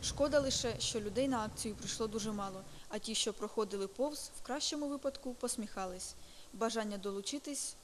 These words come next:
не виникало. Шкода, що нашим людям байдуже. Шкода, що мало хто розуміє, що, не допомагаючи природі,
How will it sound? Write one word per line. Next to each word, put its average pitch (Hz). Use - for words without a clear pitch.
не 277
виникало. 196
Шкода, 233
що -
нашим 208
людям 233
байдуже. 196
Шкода, 247
що -
мало 254
хто 233
розуміє, 214
що, -
не 220
допомагаючи 233
природі, 214